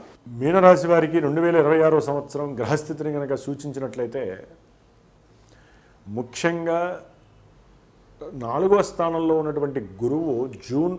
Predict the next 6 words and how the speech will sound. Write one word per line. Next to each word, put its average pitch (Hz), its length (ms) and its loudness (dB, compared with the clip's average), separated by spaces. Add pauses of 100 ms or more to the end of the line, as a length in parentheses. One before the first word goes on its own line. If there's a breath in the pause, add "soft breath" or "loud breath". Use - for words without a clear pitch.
(100)
ఫస్ట్ 139 220 -8
వీక్ 160 200 0
వరకు 135 320 -4
కూడా 127 400 -4
విద్యార్థులకి, 127 1040 -2 (1900 soft breath)
మరి 135 360 4